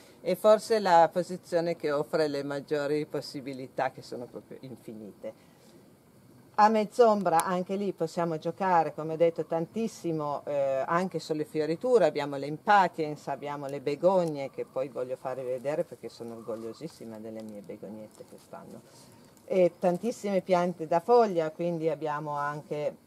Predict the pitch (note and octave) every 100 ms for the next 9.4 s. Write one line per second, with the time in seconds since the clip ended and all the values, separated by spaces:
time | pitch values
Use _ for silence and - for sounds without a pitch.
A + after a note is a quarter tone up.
0 | _ A3+ G#3 F3+ E3 _ _ _ - -
1 | D3 D3 E3 G3+ A3+ - D#3 D#3 D3+ D#3
2 | D#3 D3+ C#3+ C#3+ - C#3+ - C#3+ C#3+ -
3 | - - E3 - D#3+ D3+ - D3+ D3 D3
4 | D#3 D3+ E3+ G3 G3+ E3 D3+ C#3 C#3+ C#3+
5 | C#3 D3 - C#3+ C3 C#3 - C3+ F3+ F#3
6 | C#3+ C#3+ D3 C#3+ A3 G#3+ E3+ D3 E3 D3+
7 | E3 A3 G3 - C#3+ - - - - -
8 | - - - - E3 E3 G#3 B3 G#3 -
9 | D#3+ - D3